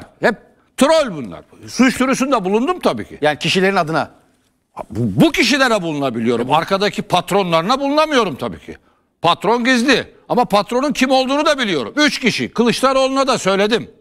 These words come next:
Speaker 2: Kim?
Speaker 1: Kılıçdaroğlu'na söyledim.
Speaker 2: O ne dedi?
Speaker 1: İlgileneceğini söyledi. Şimdi bakın. Bu fotoğraf ne zaman çekildi? Edirne'de miting yaptım iki bin on sekizde.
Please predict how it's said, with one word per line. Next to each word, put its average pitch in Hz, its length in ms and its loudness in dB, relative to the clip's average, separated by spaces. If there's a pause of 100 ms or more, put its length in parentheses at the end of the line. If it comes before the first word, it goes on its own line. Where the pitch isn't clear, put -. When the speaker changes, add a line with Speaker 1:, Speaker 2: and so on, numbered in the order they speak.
Speaker 2:
Kim? 185 260 -8 (960)
Speaker 1:
Kılıçdaroğlu'na 262 720 2
söyledim. 202 420 0 (600)
Speaker 2:
O 156 80 -2
ne 151 140 -2
dedi? 151 240 -6 (1400)
Speaker 1:
İlgileneceğini 269 720 2
söyledi. 110 340 -6 (560)
Şimdi 294 140 -2
bakın. 190 300 0 (640)
Bu 262 80 2
fotoğraf 294 480 2
ne 294 160 0
zaman 208 260 0
çekildi? 151 500 -4 (1000)
Edirne'de 247 520 2
miting 220 380 0
yaptım 135 360 -2
iki 135 180 -2
bin 143 100 0
on 143 120 2
sekizde. 113 500 -2